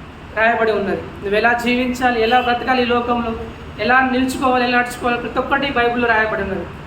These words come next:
నువ్వు ఇంకా నువ్వు వేటి-, ఏ-, ఏటికి అవకాశం ఇస్తున్నావు? సమయాన్ని పోనీయక దేవుని వాక్యాన్ని చదివి దేవునికి లోబడాలి. ఎందుకంటే దేవుడు రాకడ సమీపంగా ఉన్నది.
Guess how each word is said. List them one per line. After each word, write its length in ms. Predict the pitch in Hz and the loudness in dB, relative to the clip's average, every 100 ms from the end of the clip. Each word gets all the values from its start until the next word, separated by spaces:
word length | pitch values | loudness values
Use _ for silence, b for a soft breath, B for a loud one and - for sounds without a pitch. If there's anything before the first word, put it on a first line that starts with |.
| - - - | -14 -14 -8
నువ్వు 120 | 214 | -2
ఇంకా 260 | 247 247 285 | 0 0 0
నువ్వు 160 | 294 | 4
వేటి-, 380 | 254 262 269 - | 4 2 -2 0
ఏ-, 400 | 233 247 233 233 | 0 0 2 2
ఏటికి 220 | 254 285 | 2 2
అవకాశం 540 | 269 269 269 262 262 254 | 2 4 2 2 0 -2
ఇస్తున్నావు? 460 | 247 247 240 247 - - - - - | -2 -2 0 -2 -4 -12 -16 -16 -8
సమయాన్ని 480 | 202 240 262 294 285 | -6 2 2 2 0
పోనీయక 680 | 247 240 226 - 214 208 - - - - 180 | 0 2 0 0 -2 -2 -6 -12 -16 -14 2
దేవుని 280 | 226 254 | 4 4
వాక్యాన్ని 540 | 247 220 220 233 220 214 | 4 2 2 0 0 -2
చదివి 440 | 202 202 190 190 190 - - - 208 | -4 -2 -2 -4 -8 -14 -16 -10 0
దేవునికి 320 | 220 220 208 | 2 2 2
లోబడాలి. 380 | 196 196 175 - - - - - | 0 0 -2 -4 -10 -14 -14 -14
ఎందుకంటే 380 | 196 196 220 220 | -8 -2 0 2
దేవుడు 280 | 208 226 226 | 2 2 4
రాకడ 460 | 220 226 233 262 - - - - | 2 2 2 0 -2 -10 -14 -10
సమీపంగా 520 | 220 220 262 262 262 247 | -4 0 0 0 2 2
ఉన్నది. 340 | 233 220 185 | 2 0 -4